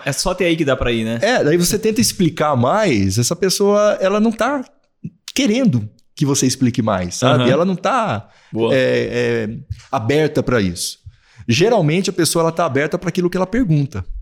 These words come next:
Speaker 1: Perfeito.
Speaker 2: Se ela não perguntou, ela não tá aberta pra ouvir mais. Então, quando você fala dentro do modelo de mundo dela, em cima daquilo que ela tá aberta a ouvir,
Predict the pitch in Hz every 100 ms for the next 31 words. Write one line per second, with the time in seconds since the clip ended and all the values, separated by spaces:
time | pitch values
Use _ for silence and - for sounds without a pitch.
0 | - - - _ _ _ - 95 117 104
1 | - - 165 202 214 156 139 120 - 156
2 | 208 135 139 240 247 311 170 104 98 -
3 | - 104 101 104 98 92 90 - - -
4 | - - - - 160 165 240 226 - 175
5 | - 143 131 110 139 214 202 135 131 127
6 | 120 120 107 113 113 92 101 104 104 104
7 | - 139 131 107 - 110 107 104 - 113
8 | 147 123 120 156 151 107 95 87 98 165
9 | 120 -